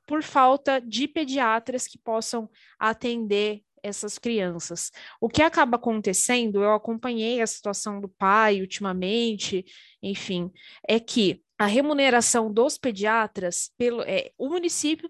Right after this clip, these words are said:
tem que, pode contratar pediatras, mas ele é obrigado a se vincular à tabela do sus.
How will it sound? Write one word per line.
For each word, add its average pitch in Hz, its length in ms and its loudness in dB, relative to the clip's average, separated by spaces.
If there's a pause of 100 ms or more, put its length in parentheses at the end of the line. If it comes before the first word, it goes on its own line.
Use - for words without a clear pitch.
(140)
tem 269 160 -6
que, - 100 -16 (140)
pode 269 240 -2
contratar 220 920 -2
pediatras, 214 600 -2
mas 247 220 -6
ele 240 160 0
é 247 80 0
obrigado 240 640 -6
a 247 40 -8
se 240 300 -8
vincular 240 600 0 (360)
à 226 120 2
tabela 247 440 -2
do 208 320 -10
sus. - 520 -6